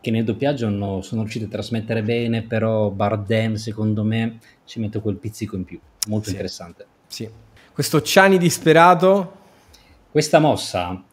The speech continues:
Speaker 1: nel primo trailer, nelle visioni del primo
Speaker 2: La
Speaker 1: film,
Speaker 2: faceva
Speaker 1: la
Speaker 2: lui.
Speaker 1: faceva lui
Speaker 2: Eh,
Speaker 1: con
Speaker 2: già.
Speaker 1: i vermi che sbucavano, ma ha cambiato il futuro, scegliendo
Speaker 2: Sì.
Speaker 1: un nome non solo Muad'Dib, ma Paul Muad'Dib, quindi tenendo, eh, ciò che lui è,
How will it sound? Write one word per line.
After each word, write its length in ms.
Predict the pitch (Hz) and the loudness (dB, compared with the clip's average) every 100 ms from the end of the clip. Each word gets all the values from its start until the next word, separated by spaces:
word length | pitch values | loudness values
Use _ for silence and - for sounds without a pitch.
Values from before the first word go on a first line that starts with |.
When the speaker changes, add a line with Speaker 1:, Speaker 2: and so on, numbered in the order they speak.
| _ _ _ | _ _ _
Speaker 1:
nel 220 | 110 104 | -4 -2
primo 320 | 123 143 117 | 0 0 0
trailer, 580 | 110 113 95 85 87 87 | 0 0 0 -2 -4 -4
nelle 220 | 90 90 | -4 -4
visioni 360 | 90 95 123 107 | -6 -4 -2 -2
del 160 | 90 82 | -4 -4
primo 220 | 104 139 | -2 0
Speaker 2:
La 100 | 127 | 2
Speaker 1:
film, 80 | 117 | 4
Speaker 2:
faceva 360 | 143 127 151 | 4 4 4
Speaker 1:
la 40 | 143 | 4
Speaker 2:
lui. 180 | 147 117 | 2 0
Speaker 1:
faceva 460 | - 101 92 98 | -4 -6 -4 -2
lui 600 | 92 101 104 104 101 104 127 - - | -2 0 0 0 -2 -4 -10 -14 -10
Speaker 2:
Eh, 160 | 127 | -4
Speaker 1:
con 140 | 127 113 | 0 2
Speaker 2:
già. 120 | 117 | 0
Speaker 1:
i 40 | |
vermi 440 | 107 117 110 107 107 | 0 0 0 0 -2
che 120 | 110 | -6
sbucavano, 800 | 92 107 110 95 95 95 98 - | -6 -6 -4 -2 -2 -4 -4 -6
ma 220 | 117 107 120 | -4 -2 -2
ha 100 | 113 | -4
cambiato 520 | 113 107 131 110 98 | -4 -2 -2 -2 -6
il 80 | 85 | -8
futuro, 480 | 104 202 165 87 - _ _ _ _ | -8 -4 -4 -6 -12 _ _ _ _
scegliendo 500 | - 117 151 151 113 | -8 -2 0 0 0
Speaker 2:
Sì. 60 | |
Speaker 1:
un 60 | 113 | 0
nome 240 | 135 117 | 0 0
non 200 | 104 143 | 0 -2
solo 240 | 151 113 98 | -4 -4 -4
Muad'Dib, 500 | 98 95 95 92 90 | -4 -4 -6 -6 -8
ma 120 | 87 | -10
Paul 300 | - 135 113 | -4 -2 0
Muad'Dib, 540 | 101 95 110 101 92 | -2 -4 -4 -4 -6
quindi 280 | - 123 107 | -6 -6 -6
tenendo, 680 | 110 110 110 95 90 87 80 - - - _ | -4 -4 -2 -4 -6 -8 -10 -16 -20 -20 _
eh, 420 | 107 101 92 87 _ | -6 -4 -4 -6 _
ciò 160 | - 123 | -14 -10
che 100 | 101 | -6
lui 200 | 131 98 | -4 -2
è, 220 | 90 85 | -4 -8